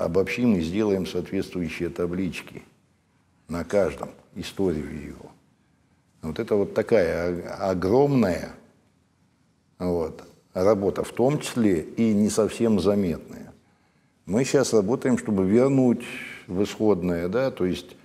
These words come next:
за-, некоторые, э, значит, наши достопримечательности законсервировать, а некоторые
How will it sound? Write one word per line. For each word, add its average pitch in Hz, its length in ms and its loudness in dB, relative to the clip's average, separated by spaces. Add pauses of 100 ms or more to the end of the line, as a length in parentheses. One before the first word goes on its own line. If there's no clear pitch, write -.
(280)
за-, 87 200 2
некоторые, 101 680 2
э, 95 680 2
значит, 95 320 -4
наши 95 220 0
достопримечательности 98 1120 -2
законсервировать, 101 1400 2
а - 60 -4
некоторые 95 680 0